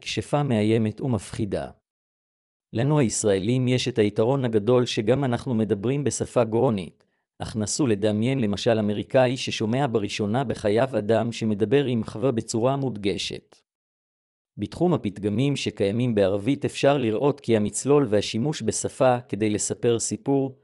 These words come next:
הוא חלק בלתי נפרד מהעניין, וכך יש לנו פתגמים שמהצד יכולים להישמע מצחיקים. למשל, זי אלבומה עין, זייתונה או כל תאחירה.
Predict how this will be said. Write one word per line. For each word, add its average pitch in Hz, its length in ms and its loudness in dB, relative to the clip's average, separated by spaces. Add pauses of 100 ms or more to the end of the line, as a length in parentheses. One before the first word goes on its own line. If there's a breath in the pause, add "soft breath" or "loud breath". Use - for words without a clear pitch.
(120)
הוא 117 140 -6
חלק 147 360 2
בלתי 107 380 -2
נפרד 120 420 0
מהעניין, 110 580 0
וכך 123 380 -2
יש 135 240 -2
לנו 117 220 -2
פתגמים 117 500 -2
שמהצד 120 640 0
יכולים 131 420 0
להישמע 127 380 0
מצחיקים. 101 760 -6 (1080)
למשל, 113 520 2 (100)
זי 107 300 2
אלבומה 110 580 2
עין, 110 220 2 (220 soft breath)
זייתונה 147 640 2 (100)
או 147 160 0
כל 147 200 6
תאחירה. 101 600 -2